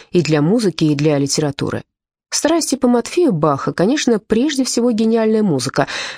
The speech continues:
но ещё и история Христа. И только понимаешь, про что там речь, можно осознать в полной мере, что произведение это божественно. Бах, как известно, был религиозен, и потому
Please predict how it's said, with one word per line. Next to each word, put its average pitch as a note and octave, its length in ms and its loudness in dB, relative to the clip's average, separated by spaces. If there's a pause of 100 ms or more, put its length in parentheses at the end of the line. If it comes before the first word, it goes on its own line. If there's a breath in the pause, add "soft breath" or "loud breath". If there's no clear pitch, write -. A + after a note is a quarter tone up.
но A#3+ 260 4
ещё A3 360 0
и G#3+ 100 2
история G3 420 2
Христа. E3 560 -2 (420)
И A#3 180 2
только A3+ 340 0
понимаешь, A3+ 580 0
про F3 160 0
что C#4 240 -2
там D#3 220 2
речь, D3 240 0 (340 loud breath)
можно G#3+ 300 2
осознать G3 480 0
в - 60 -12
полной F3+ 320 2
мере, A3 300 2
что D3+ 360 0
произведение D#3 800 0
это D3+ 140 -2
божественно. C3+ 720 -2 (420)
Бах, D#3+ 420 0
как D4+ 200 -2
известно, A#3 480 0
был F#3+ 240 0
религиозен, F3+ 680 0 (380 loud breath)
и F3 240 4
потому F#3 600 2